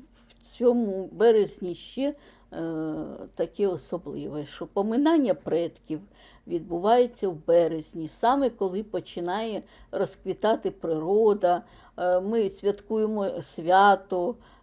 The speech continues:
е, дуже часто у, е, м, е, такі, ну, м, як призов, е, весни,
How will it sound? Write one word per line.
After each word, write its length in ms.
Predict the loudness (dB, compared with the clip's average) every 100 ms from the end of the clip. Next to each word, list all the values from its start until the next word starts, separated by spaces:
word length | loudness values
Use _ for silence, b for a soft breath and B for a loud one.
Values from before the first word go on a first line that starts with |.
| -12
е, 360 | -6 -4 -4 -8 -14 -10
дуже 320 | -8 -4 -4
часто 720 | 2 4 4 2 -2 -2 -2 -6
у, 340 | -10 -6 -6 -8 b b b -10
е, 80 |
м, 600 | -6 -6 -6 -6 -10 -12 -16 -18 -16 -14 -14 -16 -20 -20
е, 420 | -20 -14 -12 -10 -8
такі, 500 | -8 -10 -10 -6 -6
ну, 440 | -6 -6 -6 -8 -14 _ _ _ -18
м, 160 | -18 -20 b b b -18 -12
як 420 | -6 -4 -6 -10 -20 _
призов, 460 | -4 -2 -2 -4 -4
е, 380 | -18 -14 -12 -10 -10
весни, 840 | -10 -12 -12 -10 -4 -4 -4